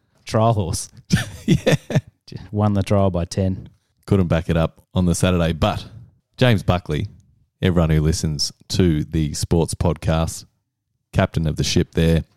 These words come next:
Speaker 2: the last Racing and Sports Christmas party Bucko was at, he was best on ground. By that far, you couldn't see him. And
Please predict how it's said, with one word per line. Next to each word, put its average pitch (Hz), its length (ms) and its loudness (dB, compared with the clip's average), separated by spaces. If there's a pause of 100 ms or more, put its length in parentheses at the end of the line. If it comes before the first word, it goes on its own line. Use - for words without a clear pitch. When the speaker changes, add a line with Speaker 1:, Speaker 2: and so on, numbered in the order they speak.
(140)
Speaker 2:
the 90 100 0
last 127 380 2
Racing 98 320 2
and 80 80 -4
Sports - 520 0
Christmas 92 360 0
party 85 420 0 (140)
Bucko 85 320 2
was 80 180 2
at, 82 220 0
he 98 160 4
was 98 200 4
best 92 300 0
on 82 140 0
ground. 82 480 0 (100)
By 85 200 2
that 87 180 0
far, 82 400 -2 (400)
you 90 120 0
couldn't 78 300 -2
see 85 240 -2
him. 76 160 -6 (320)
And 87 400 0